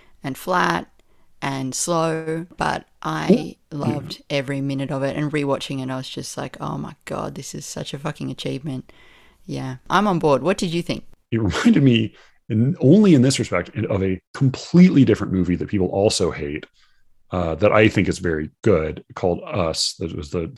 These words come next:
Speaker 2: Jordan Peele's follow-up to Get Out.
Speaker 1: Mm-hmm.
Speaker 2: But in that it's, it's clear that every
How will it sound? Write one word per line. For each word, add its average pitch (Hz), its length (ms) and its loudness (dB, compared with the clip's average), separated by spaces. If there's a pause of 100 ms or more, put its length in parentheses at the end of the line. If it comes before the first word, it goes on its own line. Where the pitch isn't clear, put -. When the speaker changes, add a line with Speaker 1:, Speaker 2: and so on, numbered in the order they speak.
Speaker 2:
Jordan 95 260 6
Peele's 85 320 2
follow-up 78 500 -2
to 78 200 -4
Get 78 160 -2
Out. 78 400 -4
Speaker 1:
Mm-hmm. 160 300 -4 (420)
Speaker 2:
But 175 240 -4
in 113 220 2
that 107 220 0
it's, - 440 -2
it's - 160 -2
clear 147 500 6
that 104 220 2
every 98 720 0